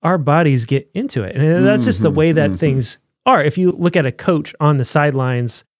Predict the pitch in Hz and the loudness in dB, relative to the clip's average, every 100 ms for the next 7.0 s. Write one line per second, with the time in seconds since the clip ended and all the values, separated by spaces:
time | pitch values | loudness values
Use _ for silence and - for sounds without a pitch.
0 | _ _ 127 123 247 170 131 139 160 151 | _ _ -6 0 2 2 0 0 0 0
1 | 175 226 120 117 151 180 180 170 156 147 | 0 2 0 0 0 0 0 0 2 0
2 | - 156 123 127 - 269 127 113 - _ | 0 0 0 -2 -6 -4 -4 -4 -10 _
3 | _ 147 131 139 120 117 - _ _ - | _ -6 -2 -2 -2 -6 -8 _ _ 0
4 | 147 127 117 113 - 220 214 147 139 127 | 2 2 -2 -4 0 2 2 0 -2 0
5 | 170 180 208 202 202 190 135 143 - - | 0 2 2 4 4 2 0 -2 -4 -4
6 | 165 190 202 226 190 143 143 214 226 220 | -2 0 2 2 2 -2 -2 0 0 -2